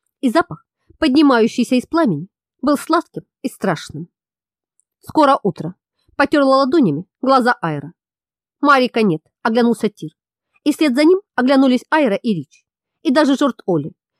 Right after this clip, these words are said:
который тащился позади всех с лицом мученика, оглянулся тоже. Восточная часть города не была видна,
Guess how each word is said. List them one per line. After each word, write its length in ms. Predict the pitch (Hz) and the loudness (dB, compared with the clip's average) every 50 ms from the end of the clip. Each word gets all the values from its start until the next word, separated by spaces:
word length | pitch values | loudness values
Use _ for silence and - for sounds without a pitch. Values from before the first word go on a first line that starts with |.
| _ - | _ -4
который 280 | 320 285 - 320 320 | -2 0 0 0 0
тащился 440 | - 311 320 - - 392 349 - 247 | 0 -2 -4 0 0 -2 0 0 -2
позади 320 | - 269 240 277 247 262 | -2 0 -2 0 0 -2
всех 320 | 277 - - - 349 - _ _ _ _ | -4 -6 -6 -8 -8 -8 _ _ _ _
с 80 | - | -2
лицом 300 | 320 311 - - 302 262 | -2 -2 0 0 2 2
мученика, 560 | 220 180 151 - - - 147 147 - - 196 - _ _ _ _ - | 2 0 0 -4 -4 -8 -8 -8 -8 -12 -20 -20 _ _ _ _ -2
оглянулся 500 | 285 277 277 294 269 269 247 - - 220 | 0 2 2 2 2 2 0 0 -2 -6
тоже. 380 | - - 151 131 123 - - _ _ _ _ _ _ _ _ _ _ _ _ _ _ _ _ _ - | -4 -4 -12 -12 -12 -16 -20 _ _ _ _ _ _ _ _ _ _ _ _ _ _ _ _ _ -2
Восточная 500 | 220 262 285 - 359 330 - - 311 311 | -2 -2 0 0 -2 -2 0 0 -2 0
часть 220 | - 339 320 277 | 0 0 -2 0
города 340 | 262 359 381 254 160 - - - _ _ - | 0 0 -2 -2 -4 -8 -12 -20 _ _ -2
не 100 | 269 294 | 0 0
была 220 | 254 240 269 269 247 | 2 2 2 2 0
видна, 340 | 185 175 - 156 135 143 | 0 -2 -6 -8 -8 -8